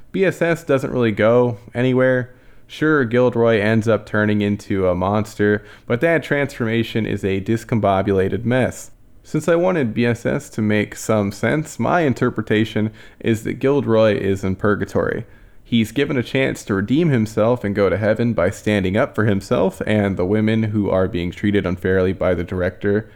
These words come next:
and other crew members, but instead Gilroy ends up in hell after his timid nature starts to mirror the cruelty of the men around him. I'm probably off base with that interpretation,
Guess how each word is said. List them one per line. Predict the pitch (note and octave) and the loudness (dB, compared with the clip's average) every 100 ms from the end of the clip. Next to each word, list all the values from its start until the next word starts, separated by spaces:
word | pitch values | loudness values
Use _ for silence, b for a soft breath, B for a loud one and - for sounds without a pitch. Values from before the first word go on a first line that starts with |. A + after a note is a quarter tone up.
| B | B
and | - F#2 E2+ | -6 -2 0
other | F2+ F2 | 2 0
crew | - E3 | 2 2
members, | D#3 A2+ A2 G#2+ G#2+ - B B B | 4 2 2 2 0 -10 B B B
but | G2+ A2 | -2 -2
instead | A#2 - D3+ A#2 | -2 0 0 2
Gilroy | A2+ A2+ A2 G#2+ | 2 2 2 2
ends | F#2+ G2+ F#2+ | 2 0 0
up | F#2 - | -2 -2
in | G2 | -4
hell | F#2+ F2+ F#2 B B B | -2 -2 -2 B B B
after | G2+ G2+ G2+ | -4 0 0
his | G2+ F2 | -2 -6
timid | - C3 A#2+ G#2 | -4 -2 0 0
nature | G2 G2 G#2 | -2 -2 -2
starts | G2 - G2 G2+ - | -2 0 -2 -2 -6
to | - | -8
mirror | F2 A2 B2 | -4 0 2
the | A2 | 0
cruelty | - C#3+ C3+ - G2+ G2 | -2 0 0 0 0 2
of | F#2+ | 0
the | F#2 | 0
men | F#2+ F2+ | 0 0
around | F#2+ G#2 G2+ | 0 2 0
him. | - - - b b b b | -2 -10 -16 b b b b
I'm | B2 A#2+ | -2 0
probably | D3+ D#3 C3 A#2 G#2+ G#2+ b b b | 2 2 2 2 2 -2 b b b
off | A#2 A#2+ - | -2 0 -2
base | - G2+ A#2+ - | -2 0 0 -2
with | A2 | 0
that | A#2+ | 2
interpretation, | A#2 A2 A#2+ A#2 B2+ B2 - B2+ | 2 2 0 0 0 0 0 -2